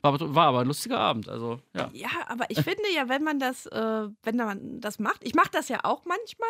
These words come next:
Speaker 2: mit diesem Tanzen laut zu Musik und zu Hause,
Speaker 1: Ja, aber
Speaker 2: ne?
Speaker 1: eher dann, weil's
Speaker 2: Und
Speaker 1: Sport, im, im Sport eingebaut.
Speaker 2: Ja,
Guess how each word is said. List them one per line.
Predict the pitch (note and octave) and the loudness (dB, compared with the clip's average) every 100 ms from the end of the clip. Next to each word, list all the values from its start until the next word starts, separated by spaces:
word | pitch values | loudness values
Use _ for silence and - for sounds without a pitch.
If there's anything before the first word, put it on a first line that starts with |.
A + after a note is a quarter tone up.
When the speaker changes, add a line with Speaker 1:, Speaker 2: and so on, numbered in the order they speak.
| A4+ | -2
Speaker 2:
mit | C4 B3+ | -4 -4
diesem | B3+ A#3 - | -6 -6 -8
Tanzen | C4+ F#4+ A4+ A#4+ G4 | -4 -4 -4 -4 -4
laut | A#3 C#4 - - | -2 -2 -2 -4
zu | B3+ | -4
Musik | A#3+ A#3 A#4 - | -4 -4 -10 -8
und | A#3 | -6
zu | A#3 | -4
Hause, | G#3+ C#4 G4 G4+ C5 | -2 -2 -2 0 2
Speaker 1:
Ja, | B4+ | 2
aber | G#2+ | 2
Speaker 2:
ne? | C3 | 4
Speaker 1:
eher | |
dann, | C3+ B2 A#2+ | 4 4 4
weil's | A#2+ - | 0 0
Speaker 2:
Und | |
Speaker 1:
Sport, | - - D3+ C#3+ - | -2 2 4 4 4
im, | F2+ A#2+ A2 | 0 0 2
im | A#2+ | 0
Sport | - F3 D#3+ | 2 4 4
eingebaut. | G#2 G2+ G2+ D#2+ - | 2 -2 -2 -2 0
Speaker 2:
Ja, | G3+ C4+ F#4 F#4 | 4 4 6 4